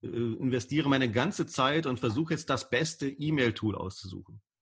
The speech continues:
Nein, also das ist es alleine auch nicht. Das ist ein bisschen so, wie wenn ich sage, ich möchte der beste Koch der Welt sein und mache mir nur Gedanken darüber, was ist der beste Kochtopf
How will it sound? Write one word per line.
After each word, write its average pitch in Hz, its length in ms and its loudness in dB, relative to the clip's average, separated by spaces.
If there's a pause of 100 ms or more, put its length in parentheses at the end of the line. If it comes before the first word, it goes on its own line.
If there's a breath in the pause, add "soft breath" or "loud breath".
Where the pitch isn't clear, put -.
(240)
Nein, 120 200 0
also 113 220 -2
das 113 320 -6
ist 127 120 -4
es 131 140 -6
alleine 120 320 2
auch 139 120 0
nicht. 104 160 2
Das 113 120 0
ist 139 80 -6
ein 123 100 -4
bisschen 143 280 2
so, 139 220 2
wie 123 120 0
wenn 123 80 0
ich 127 120 -2
sage, 127 320 2
ich 120 160 -2
möchte 120 440 0 (260 loud breath)
der 113 80 2
beste 143 320 2
Koch - 220 -2
der 104 160 2
Welt 143 220 2
sein 139 260 0
und 123 120 0
mache 123 160 0
mir 123 100 0
nur 127 120 0
Gedanken 117 420 0
darüber, 117 280 2
was 120 160 0
ist 120 120 -10
der 101 60 -2
beste 110 300 -2
Kochtopf - 500 -4